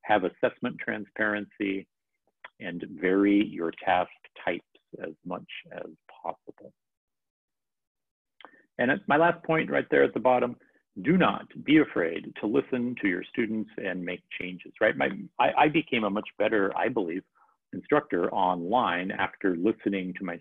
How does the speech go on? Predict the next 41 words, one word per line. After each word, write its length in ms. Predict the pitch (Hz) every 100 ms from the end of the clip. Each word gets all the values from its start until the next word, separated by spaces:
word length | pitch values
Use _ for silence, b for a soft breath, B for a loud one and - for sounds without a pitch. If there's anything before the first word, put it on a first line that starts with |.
| _
students, 340 | 90 101 101 -
collecting 600 | 101 107 - - 95 92 -
some 180 | 90 80
data, 320 | 82 82 - _ _ _ _
and 140 | - 95
then 200 | 90 92
going 400 | 104 98 92 85
back 320 | 98 98 -
and 160 | 104 90
making 320 | 92 - 92
adjustments, 540 | 92 156 - 165 160 _ _ -
you 100 | -
know, 100 | - _ _ _ _ _ _ _ -
because 320 | 101 - 101
of 180 | 87 85
what 160 | 80 87
they 120 | 92 95
told 200 | - 135
me. 100 | 98
And 100 | 107 113
students 280 | 98 90 -
are, 200 | - -
you 120 | -
know, 100 | - - -
very 240 | 123 135
happy 260 | - - 110
to 100 | 92 -
see 80 | 104
that 160 | 101
teachers 300 | - 107 101 -
make 120 | 95 _ - -
changes, 540 | 101 135 123 90 101 -
positive 400 | 101 113 123 95 -
changes 320 | 92 87 - -
to 80 | 82
a 40 |
course 360 | - 165 127 - _ _ _ _ -
based 240 | 92 101 - 87
on 160 | 82
their 140 | 95 101
feedback. 340 | 180 135 -